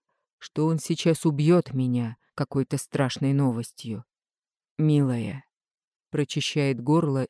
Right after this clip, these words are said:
и кивает на девушку. «Это моя дочь». Что он сейчас сказал? «Подождите,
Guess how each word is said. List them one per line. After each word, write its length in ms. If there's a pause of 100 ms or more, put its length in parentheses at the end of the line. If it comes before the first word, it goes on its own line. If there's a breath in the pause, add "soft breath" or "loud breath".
и 100
кивает 440
на 140
девушку. 640 (1040)
«Это 320
моя 400
дочь». 480 (1000)
Что 400
он 180
сейчас 460
сказал? 580 (720)
«Подождите, 1000